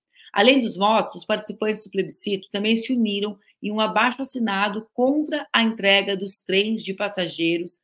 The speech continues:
do metrô e da Companhia de Saneamento Básico do Estado de São Paulo. O plebiscito faz parte de uma campanha de mobilização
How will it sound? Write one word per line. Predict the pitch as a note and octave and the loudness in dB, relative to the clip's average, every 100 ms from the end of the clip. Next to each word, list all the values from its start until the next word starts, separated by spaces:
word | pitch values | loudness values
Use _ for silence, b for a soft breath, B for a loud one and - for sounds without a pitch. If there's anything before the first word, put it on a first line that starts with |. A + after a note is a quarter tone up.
| _ _ - | _ _ -4
do | A3 | 0
metrô | B3+ B3+ G3 G3 F#3+ b b - | 0 0 2 2 0 b b -4
e | |
da | F#3+ | -4
Companhia | - G#3+ G#3+ G3+ A3+ | -4 -4 -4 0 0
de | A3+ | 0
Saneamento | G#3+ G#3 G3 G3 G3 | -4 -4 -4 -6 -8
Básico | F#3+ F3+ F#3 F#3 - F3+ | -2 2 2 0 -8 -10
do | |
Estado | F#3 - E3+ E3+ | -8 -2 0 0
de | E3 | -4
São | - F#3+ | -6 -6
Paulo. | E3+ C#3+ A#2 - _ _ - | -2 -2 -2 -8 _ _ -10
O | A3 | -2
plebiscito | A#3+ G3 A3 A3+ - | -2 -2 -2 -4 -4
faz | F#3+ - | -4 -4
parte | - A#3 A3+ - | 0 0 0 -2
de | G3+ | -6
uma | G3+ | -6
campanha | G3+ G3 G3+ G3+ | -6 -6 -4 -4
de | G3 | -4
mobilização | G3 A#3+ B3 C4+ A#3+ A#3+ - G3 F3+ F#3 | -2 0 0 0 -2 -4 -4 -2 -2 -4